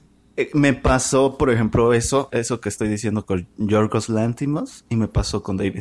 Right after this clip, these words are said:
Fincher. Entonces, no quise como agregar a directores que ahorita tengo en una alta estima,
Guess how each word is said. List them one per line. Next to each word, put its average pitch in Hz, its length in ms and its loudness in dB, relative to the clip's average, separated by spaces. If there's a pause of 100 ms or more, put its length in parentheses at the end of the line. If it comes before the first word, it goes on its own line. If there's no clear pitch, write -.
Fincher. - 500 -6 (540)
Entonces, 123 680 0
no 123 280 0
quise 131 260 0
como 117 280 2
agregar 101 420 0
a 113 80 2
directores 104 480 -2
que - 80 -4
ahorita 107 360 0
tengo 135 260 2
en 135 100 4
una 131 220 4
alta 127 260 -2
estima, 131 520 0